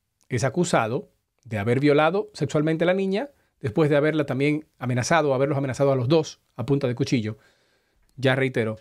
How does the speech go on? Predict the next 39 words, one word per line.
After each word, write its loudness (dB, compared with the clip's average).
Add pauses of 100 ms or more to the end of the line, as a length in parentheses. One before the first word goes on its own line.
forzándolos -2 (580)
de 0
ir 2
a, -4 (560)
hacia -2
los, -2
la -2
parte -4
más -6
adentro, -4 (280)
a -10
los -2
interiores 2
de 0
este -6
parque. -8 (440)
"These 4
children 2
gave 8
a 0
detailed 4
description." 0
Bueno, 4
ahí 6
lo 4
que -2
les -2
decía, 2
que -2
dieron 2
una 2
descripción 0 (380)
detallada 4 (360)
y 4
ya 6
tienen 4
pruebas 4
del 4
rastreo 4